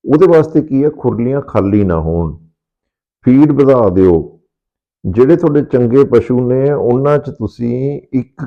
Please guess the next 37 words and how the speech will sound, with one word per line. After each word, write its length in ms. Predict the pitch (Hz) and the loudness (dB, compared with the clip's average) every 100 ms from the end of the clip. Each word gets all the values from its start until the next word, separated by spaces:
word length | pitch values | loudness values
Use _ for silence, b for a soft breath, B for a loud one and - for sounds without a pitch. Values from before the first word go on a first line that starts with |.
| - | -4
ਕਿਲੋ 340 | 120 113 120 | -2 0 2
ਗੁੜ 500 | 123 95 92 101 120 | 2 2 0 2 0
ਸਵੇਰੇ, 720 | 117 - 90 90 104 127 131 - | -2 -2 0 2 2 0 -4 -6
ਇੱਕ 240 | 117 - | -12 -12
ਕਿਲੋ 380 | - 113 107 113 | -10 -6 0 -2
ਤੱਕ 300 | 104 - 120 | -2 -6 -8
ਸ਼ਾਮ 360 | - 98 90 | -10 -6 -4
ਨੂੰ 240 | 95 101 90 | -4 -4 -2
ਦੇ 200 | 85 85 | 0 0
ਸਕਦੇ 420 | 87 92 90 107 | 0 -4 -2 -4
ਹੋ, 240 | 120 139 156 _ _ _ _ _ _ _ | -4 -8 -16 _ _ _ _ _ _ _
ਪਰ 160 | - 120 | -2 0
ਨਾਲ 400 | 120 101 107 123 | 2 0 2 0
ਬਫਰ 420 | 92 90 - 120 | 2 0 2 0
ਦੇਣਾ 260 | 104 104 101 | 2 2 0
ਜ਼ਰੂਰੀ 460 | 92 85 82 80 | -2 -4 -4 -4
ਹੈ, 60 | 73 | -4
ਸੌ 360 | 78 80 76 73 | -4 -6 -6 -8
ਗ੍ਰਾਮ। 200 | 71 69 _ _ _ _ _ _ _ _ _ _ - | -12 -18 _ _ _ _ _ _ _ _ _ _ -8
ਗੁੜ 200 | 98 120 | 0 2
ਦੇ 200 | 110 117 | 4 2
ਸਕਦੇ 360 | 110 123 113 120 | 2 2 2 2
ਹੋ, 60 | |
ਸ਼ੀਰਾ 360 | 117 110 107 113 | 0 0 2 2
ਦੇ 180 | 107 104 | 2 0
ਸਕਦੇ 260 | 110 107 | 0 -2
ਹੋ, 60 | 117 | -2
ਸ਼ੱਕਰ 380 | 110 98 - 110 | -4 -8 -2 -2
ਦੇ 180 | 104 107 | 0 -2
ਸਕਦੇ 240 | 123 127 | -2 -2
ਹੋ, 60 | 151 | -2
ਮਾਤਰਾ 460 | 117 117 - 156 | -2 -4 0 2
ਸਹੀ 220 | 156 160 165 | 2 2 0
ਨਹੀਂ 140 | 135 | 0
ਦੇ 200 | 98 87 | 0 0
ਰਹੇ 180 | 87 85 | 0 -2
ਸੀ। 220 | - 78 | -6 -14